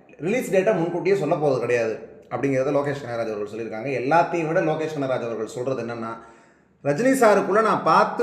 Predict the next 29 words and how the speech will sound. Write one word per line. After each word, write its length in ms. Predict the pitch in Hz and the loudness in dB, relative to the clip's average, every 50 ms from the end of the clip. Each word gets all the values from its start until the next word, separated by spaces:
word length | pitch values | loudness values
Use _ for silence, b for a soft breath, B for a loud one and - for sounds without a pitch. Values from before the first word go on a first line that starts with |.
| 202 170 | 0 0
ரொம்பவும் 400 | 165 175 190 202 202 220 214 165 | 0 0 0 0 0 0 0 0
வியந்து 320 | 160 165 185 202 214 214 202 165 | 0 0 0 0 2 4 4 4
ரசிச்ச 260 | 156 160 180 - 185 160 | 2 2 -2 -4 -4 -4
விஷயம் 340 | 151 127 151 165 185 190 165 | -4 -4 -6 -6 -4 -2 0
அவருடைய 320 | 143 143 139 143 160 190 175 131 131 | 0 0 0 0 0 -2 -2 -2 -2
வில்லனிசம், 580 | 165 196 226 247 233 190 156 - 135 123 - - - - - - - _ _ _ _ _ _ _ _ _ _ _ _ - - | -2 -2 0 0 0 0 0 -2 -6 -8 -8 -12 -16 -20 -20 -20 -20 _ _ _ _ _ _ _ _ _ _ _ _ -4 2
அவருக்குள்ள 400 | 139 151 180 180 180 190 208 220 | 6 6 6 6 6 4 4 4
இருக்கக்கூடிய 360 | 214 185 196 160 175 196 214 | 4 2 2 0 2 2 2
அந்த 100 | 208 160 170 | 2 2 6
நெகட்டிவ் 400 | 190 262 269 - 254 233 - - | 6 6 4 4 0 -2 -2 -4
ஷேட், 200 | - 127 107 - - B B B B B B | -4 -4 -6 -6 -10 B B B B B B
அதை 140 | 131 135 139 135 | 0 2 4 4
எந்த 240 | 147 180 214 214 233 | 4 4 6 6 8
அளவுக்கு 320 | 220 220 233 262 233 220 | 8 8 8 6 4 2
வெளியில 180 | 190 196 196 190 | 4 4 4 4
கொண்டு 160 | 170 170 170 | 4 2 2
வர 80 | 165 160 | 2 2
முடியுமோ 240 | 156 156 170 190 185 | 2 0 0 0 0
கொண்டு 200 | 160 147 147 156 156 | 0 0 0 2 2
வந்து 200 | 147 143 - - - - - - - - - - - _ | 2 0 0 -2 -2 -4 -8 -12 -16 -18 -20 -20 -14 _
ஒரு 140 | - 131 123 | -6 -6 -6
சூப்பரான 380 | - - 180 - 170 170 175 185 | -2 -2 -2 2 2 2 4 4
ஒரு 100 | 180 151 - | 2 2 2
படத்தை 240 | 135 139 - 151 143 | 0 0 2 0 0
கொடுப்பேன் 300 | 143 135 127 135 127 123 | 0 0 -2 -2 -4 -4
நான் 160 | 120 113 110 | -4 -4 -6
அப்படிங்கிறது 480 | 107 95 117 117 120 117 120 131 131 117 | -6 -6 -6 -6 -4 -4 -4 -4 -4 -4
நம்பிக்கை 220 | 110 104 - 113 107 | -6 -6 -4 -4 -4
இருக்கு 220 | 98 92 104 | -2 -2 -4